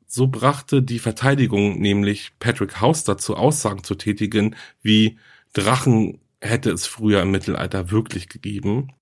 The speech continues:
oder dass er selbst schon mal einen Zauberspruch gesprochen hatte, um sich vor der Magie anderer Menschen zu schützen.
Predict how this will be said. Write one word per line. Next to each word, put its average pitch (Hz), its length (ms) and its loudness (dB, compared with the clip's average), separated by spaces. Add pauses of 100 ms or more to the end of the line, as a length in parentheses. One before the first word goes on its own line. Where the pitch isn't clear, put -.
oder 143 300 6
dass 139 220 2
er 127 100 6
selbst 107 380 0
schon 107 200 2
mal 95 180 4
einen 95 260 -2
Zauberspruch 95 720 -2
gesprochen 95 580 -4
hatte, 98 460 -6 (380)
um 110 200 6
sich 95 380 -2
vor 98 220 0
der 90 100 4
Magie 90 380 0
anderer 95 340 2
Menschen 95 380 -2
zu - 120 -6
schützen. - 580 -6